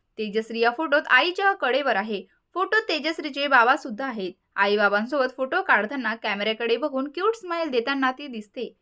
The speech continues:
काही दिवसांपूर्वीच तेजश्रीच्या आईचं निधन झालं आणि तेजश्री सध्या प्रेमाची गोष्ट या मालिकेत दिसत आहे.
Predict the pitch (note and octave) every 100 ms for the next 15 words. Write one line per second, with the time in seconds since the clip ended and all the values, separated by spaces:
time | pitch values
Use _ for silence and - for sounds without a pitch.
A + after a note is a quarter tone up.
0 | _ _ - G3 A3 A3+ A3+ C4 E4+ E4+
1 | F4+ _ _ - D#4 E4 A4 A4 F#4+ F#4
2 | D4 C#4+ C#4+ C4+ C4+ A#3+ C#4 B3 G3+ G3+
3 | - G#3 G#3 A3+ A3+ A3+ G#3 A3+ A3+ A#3
4 | D4+ D4+ C#4 B3 - _ - D4+ E4+ G#4
5 | G#4+ G4+ D4 D4+ D4+ B3+ B3+ B3 B3+ A#3+
6 | A3 C4+ A#3 A#3 C4 A#3 - G#3 G#3